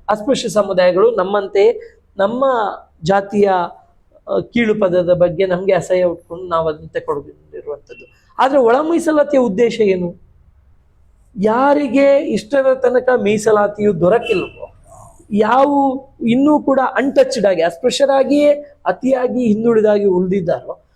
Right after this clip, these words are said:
ಅವರನ್ನ ಸಾಮಾಜಿಕ ಮುಖ್ಯ ನೆಲೆಗೆ ತರುವಂತ ಉದ್ದೇಶಗಳು, ಮತ್ತ ಸರ್ಕಾರ ಅವರನ್ನ ವಿಶೇಷ ಫೋಕಸ್ ಮಾಡಿ ಮುಖ್ಯ ನೆಲೆ ವಾಹಿನಿಗೆ ತರುವಂತ ಕೆಲಸಗಳು ಒಳ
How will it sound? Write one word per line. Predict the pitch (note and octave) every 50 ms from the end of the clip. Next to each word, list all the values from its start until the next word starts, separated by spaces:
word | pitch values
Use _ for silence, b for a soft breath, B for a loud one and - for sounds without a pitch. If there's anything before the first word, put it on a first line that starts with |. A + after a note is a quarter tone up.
| _ _ -
ಅವರನ್ನ | B3+ D4 D#4+ D#4+ D#4 D4+ D4 C#4+ C#4+ C#4 C4+ B3 A#3 A3+ - - _ _ _ _ _
ಸಾಮಾಜಿಕ | E3+ - A3 A3+ A#3 A#3+ B3 A3+ G3+ G3+ - A#3
ಮುಖ್ಯ | G3+ G3 F#3+ - A#3 A3
ನೆಲೆಗೆ | G#3 G3+ G3 F#3+ F#3 F#3+
ತರುವಂತ | F#3 - F3 F3+ F3+ F3+ F3 E3+ F3+
ಉದ್ದೇಶಗಳು, | E3+ E3 E3 D#3 E3 E3 - - - - - - - - _ _ _ -
ಮತ್ತ | G#3 G#3 - G#3+
ಸರ್ಕಾರ | G3+ - G3+ G3 G3+ - - A#3+ A#3 A3
ಅವರನ್ನ | G3+ G3 G3+ A3 G#3+ G#3+ G#3+ F#3+
ವಿಶೇಷ | F3+ F3 - - A#3+ G#3+ - A3+ F3 -
ಫೋಕಸ್ | F#3+ F3+ - - G#3+ - -
ಮಾಡಿ | G3+ G3 F#3 F3+ G3 F#3 - B B B B B B _
ಮುಖ್ಯ | G3+ - - G#3+
ನೆಲೆ | G3+ G3 F#3+ F#3 F#3 F3+
ವಾಹಿನಿಗೆ | F3+ F#3 F#3 G3 F#3+ F#3 F3 E3+
ತರುವಂತ | - F3+ F3+ G3 G#3+ G#3+ G#3 G#3
ಕೆಲಸಗಳು | F#3+ F#3+ - F3+ D#3+ - F3 F#3 A3+ C4 C4 B3+ - G3 F#3+ F3 D#3+ - - _ _ _ -
ಒಳ | F#3+ G#3